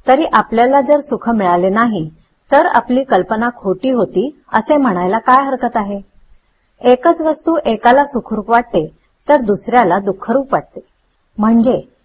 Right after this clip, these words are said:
ती वस्तू मुळात दोन्ही नाही, सुखरूप नाही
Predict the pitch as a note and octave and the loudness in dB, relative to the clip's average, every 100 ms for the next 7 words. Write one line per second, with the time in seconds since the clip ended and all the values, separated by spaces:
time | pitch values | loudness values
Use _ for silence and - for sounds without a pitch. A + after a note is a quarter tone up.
0 | _ D#4 E4 A#3+ F#3+ - D#4 D4+ A#3+ A#3+ | _ 0 2 2 0 -2 -2 2 4 2
1 | A3 F3+ F3 G#3 E3 D#3 - _ _ _ | 2 -2 -2 -4 -4 -8 -16 _ _ _
2 | - A3 - B3 D4 C#4+ F3 F3 A#3+ | -12 -10 -2 0 0 -2 -2 -4 -6